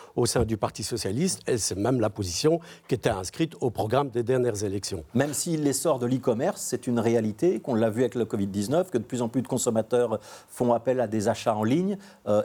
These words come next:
Speaker 2: et que ça peut représenter des emplois qui, s'ils ne seront pas en Belgique, euh, iront peut-être aux Pays-Bas.
Speaker 1: Oui, bien entendu. Le but, c'est pas, bien entendu, personne, euh, euh, et tout le monde y, euh, en convient, il faut pas supprimer l'e-commerce,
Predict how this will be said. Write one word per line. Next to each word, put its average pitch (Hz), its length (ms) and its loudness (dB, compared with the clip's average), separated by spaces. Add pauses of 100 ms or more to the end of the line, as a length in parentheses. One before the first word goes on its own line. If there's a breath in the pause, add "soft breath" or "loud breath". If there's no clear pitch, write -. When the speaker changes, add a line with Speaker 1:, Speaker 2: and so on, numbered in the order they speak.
Speaker 2:
et 127 120 2
que - 60 -6
ça 117 140 0
peut 147 120 -4
représenter 127 540 2
des 113 160 2
emplois 110 260 0
qui, 151 140 -10
s'ils 131 160 -6
ne 120 60 -4
seront 120 160 -2
pas 123 80 -2
en 117 60 2
Belgique, 117 400 0
euh, 117 280 4
iront 117 220 0
peut-être 123 300 0
aux - 20 -8
Pays-Bas. 127 340 0
Speaker 1:
Oui, 190 240 4
bien 131 160 2
entendu. 127 560 2
Le 95 140 -2
but, 131 480 0
c'est - 160 -2
pas, 107 260 2
bien 98 200 -8
entendu, 104 440 0
personne, 107 500 0
euh, 95 300 4 (480 loud breath)
euh, 104 400 4
et 117 80 2
tout - 140 -2
le 123 80 4
monde 113 200 2
y, 107 80 -6 (100)
euh, 104 360 2
en 104 240 0
convient, 131 640 2
il 95 120 -12
faut 98 140 -4
pas 127 120 2
supprimer 117 600 0 (300 loud breath)
l'e-commerce, 147 600 0